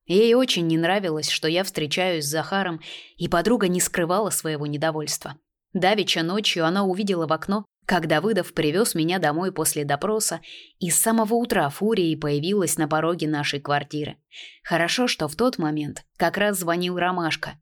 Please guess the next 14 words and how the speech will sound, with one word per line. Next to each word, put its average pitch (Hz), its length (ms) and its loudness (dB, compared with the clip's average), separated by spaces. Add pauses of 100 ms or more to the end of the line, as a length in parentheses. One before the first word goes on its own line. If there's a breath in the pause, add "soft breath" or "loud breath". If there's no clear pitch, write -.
чтобы 156 340 0
пригласить 156 600 -2
нас 156 240 -2
вместе 156 440 -2
пообедать. 147 580 -4 (960 loud breath)
«Я 190 300 4
ошибалась», 185 760 0 (280)
горячо 170 540 2
заявила 170 460 2
я, 185 240 0
махнув 208 480 -2
ложкой 160 440 -2
в 147 60 -10
воздухе. 151 560 -6